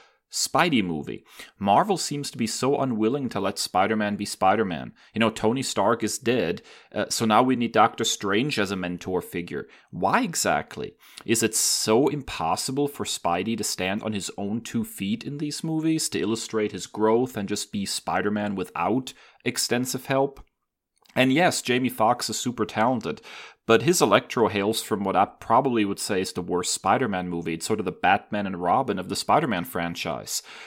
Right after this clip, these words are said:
That just misfire after misfire in that movie. And so, uh, the actor returning, uh, i-, is a good idea, but it can't be that version of the character. Uh, it has to be, uh, some kind of riff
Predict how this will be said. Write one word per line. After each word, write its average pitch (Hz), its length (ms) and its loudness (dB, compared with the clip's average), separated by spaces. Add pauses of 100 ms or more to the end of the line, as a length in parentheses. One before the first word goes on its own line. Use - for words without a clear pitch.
(120)
That 82 140 -2
just 104 280 -4
misfire 120 680 2
after 107 280 -2
misfire 90 600 0
in 85 120 -6
that 82 200 -6
movie. 80 380 -8 (360)
And 104 160 -2
so, 101 520 2 (240)
uh, 92 220 0 (520)
the 117 220 -4
actor 151 420 0
returning, 101 840 -4 (280)
uh, 92 240 -2
i-, - 40 0
is - 400 -2 (120)
a 117 60 -4
good 113 220 0
idea, 92 500 2 (340)
but 107 600 4 (560)
it 120 120 0
can't 196 300 -2
be 156 100 0
that 113 220 2
version 113 460 2
of 92 160 -4
the 87 60 0
character. 139 680 -6 (280)
Uh, 101 60 -2
it - 180 2
has 151 300 -2
to 120 80 -4
be, 139 320 2
uh, - 60 -6
some - 220 -2
kind 127 220 -2
of 95 160 -4
riff 131 440 0